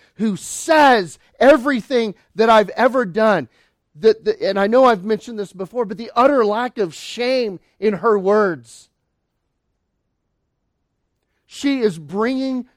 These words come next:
to their memory her sins, but it doesn't matter anymore because his words are sufficient to wash those sins away. She's not deterred.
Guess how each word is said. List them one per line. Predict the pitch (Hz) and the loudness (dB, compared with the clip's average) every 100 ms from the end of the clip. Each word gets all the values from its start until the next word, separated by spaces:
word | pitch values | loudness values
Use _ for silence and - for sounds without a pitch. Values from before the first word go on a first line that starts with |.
| _ | _
to | - 240 | -2 -2
their | 175 151 233 285 | -2 2 4 4
memory | 247 254 233 208 190 160 _ _ | 2 0 0 0 0 -2 _ _
her | - - 269 254 | -14 -2 0 0
sins, | - 254 202 151 | -4 -6 -6 -6
but | 160 | -8
it | 175 | -2
doesn't | 185 185 196 | -2 -2 -4
matter | 190 190 185 | -4 -2 -2
anymore | 170 165 165 175 170 _ _ | -6 -8 -8 -8 -8 _ _
because | 190 185 190 - | -8 -4 -4 -4
his | - 254 208 | -6 -6 -6
words | 208 233 220 175 156 _ _ - | 2 4 4 2 -4 _ _ -6
are | 190 | -6
sufficient | - - 190 - 240 226 - 180 - _ _ | -4 -6 -6 -4 -4 -4 -6 -10 -12 _ _
to | 208 | -4
wash | 151 143 196 185 - | -4 2 2 0 -6
those | 190 175 | -8 -8
sins | - 185 165 | -10 -12 -12
away. | 143 131 117 104 _ _ _ _ _ _ _ _ _ _ _ _ _ _ _ _ _ _ | -10 -8 -10 -12 _ _ _ _ _ _ _ _ _ _ _ _ _ _ _ _ _ _
She's | _ 156 202 | _ -14 -2
not | 208 180 | 0 0
deterred. | 156 - 160 190 190 | -4 -8 -8 -8 -14